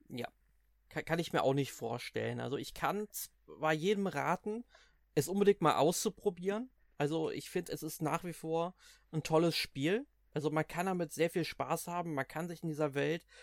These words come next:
richtig verlieren und dreißig, vierzig Stunden da reinbuttern. Ähm, man muss sich aber halt bewusst sein, es ist auch ein sehr altes Spiel. Also alt, zwei Jahrzehnte ist es jetzt alt,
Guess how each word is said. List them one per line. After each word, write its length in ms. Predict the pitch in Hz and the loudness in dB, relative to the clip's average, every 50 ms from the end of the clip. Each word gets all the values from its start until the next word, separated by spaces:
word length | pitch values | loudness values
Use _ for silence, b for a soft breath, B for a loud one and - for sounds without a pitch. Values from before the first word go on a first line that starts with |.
| b b b b | b b b b
richtig 400 | 143 123 147 165 - - 190 - | 2 2 2 2 2 0 -2 0
verlieren 580 | - 175 151 135 131 135 143 151 165 175 180 - | 2 4 4 4 4 4 4 4 4 2 0 -4
und 460 | - 127 143 147 151 156 156 151 - | -6 -6 -4 -4 -2 -2 -4 -6 -6
dreißig, 480 | - - - 135 156 165 - 180 160 - | -8 -4 0 2 2 2 2 -2 -4 -2
vierzig 380 | - 156 160 156 - 160 - - | 2 2 2 2 2 -4 -4 -4
Stunden 360 | - - 156 156 - 156 151 | 0 2 2 2 2 -2 0
da 120 | 147 139 | 0 0
reinbuttern. 720 | 127 127 135 160 170 175 139 143 139 - - 151 156 180 - b b b b b b b b b _ _ _ _ _ | 0 0 0 0 0 0 -2 -2 -2 -2 -2 -2 -2 -4 -6 b b b b b b b b b _ _ _ _ _
Ähm, 320 | 143 143 143 143 147 143 139 | 0 2 2 0 -2 -2 -2
man 140 | 139 139 147 | 0 2 4
muss 180 | 151 175 - | 4 2 2
sich 220 | - 185 - 135 110 | 0 -4 -4 -2 -2
aber 520 | 156 143 156 156 151 156 - - - - - | 0 2 2 2 4 2 2 -2 -4 -6 -4
halt 500 | 135 135 139 143 143 143 - - - - _ _ _ _ _ _ - _ _ _ _ _ - | 0 0 2 2 0 -2 -6 -14 -20 -20 _ _ _ _ _ _ -20 _ _ _ _ _ -10
bewusst 440 | - 127 143 135 127 156 170 - - | -6 -4 -4 -2 0 0 0 0 0
sein, 260 | 185 170 165 170 170 - | 0 0 0 0 -2 -4
es 120 | 139 131 | -6 -6
ist 160 | 127 135 - | -6 -6 -2
auch 140 | 123 147 143 | 0 0 2
ein 80 | 147 135 | 0 0
sehr 180 | 139 139 - - - | 0 0 -2 0 2
altes 340 | 139 147 175 175 208 196 | 4 4 4 2 0 -4
Spiel. 520 | - - - - - 175 190 202 220 226 - _ _ _ _ | -4 -6 -8 -6 -4 -2 -2 0 -2 -4 -6 _ _ _ _
Also 240 | - 131 131 - - - - - - - - | -2 -2 -2 -4 -4 -10 -14 -14 -14 -14 -14
alt, 400 | - - - - 135 139 135 - | -14 -8 -4 0 0 0 0 -2
zwei 220 | - - - 131 135 | -6 -8 -4 -2 -2
Jahrzehnte 440 | 135 127 - - 147 151 160 185 175 | -2 -2 0 2 2 2 2 0 -4
ist 80 | 165 | -6
es 120 | 156 - - | -8 -2 0
jetzt 180 | 156 151 - | 0 0 0
alt, 360 | 95 143 151 160 165 - - | 2 4 4 4 4 2 -4